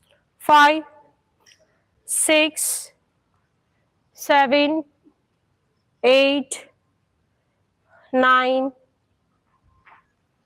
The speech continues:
Lift your right leg, లెఫ్ట్ లెగ్ ఫ్లోర్ పైన ఉంచండి. రైట్ లెగ్ మాత్రం లిఫ్ట్ చేసే ప్రయత్నం చేయండి. అప్పర్ బాడీ డౌన్ చేయండి. Keep your hands besides your body. ఓకే,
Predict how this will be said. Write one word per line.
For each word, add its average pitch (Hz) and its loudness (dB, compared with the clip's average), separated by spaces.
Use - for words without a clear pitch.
Lift 269 -2
your 320 2
right 247 0
leg, 302 0
లెఫ్ట్ 262 -2
లెగ్ 285 0
ఫ్లోర్ 254 2
పైన 254 -2
ఉంచండి. 240 -2
రైట్ 226 -2
లెగ్ 247 0
మాత్రం 240 0
లిఫ్ట్ 233 -4
చేసే 233 -4
ప్రయత్నం 214 -2
చేయండి. 170 -2
అప్పర్ 220 -2
బాడీ 247 0
డౌన్ 220 0
చేయండి. 233 0
Keep 240 0
your 214 -2
hands 233 -2
besides 226 0
your 214 0
body. 175 0
ఓకే, 311 -2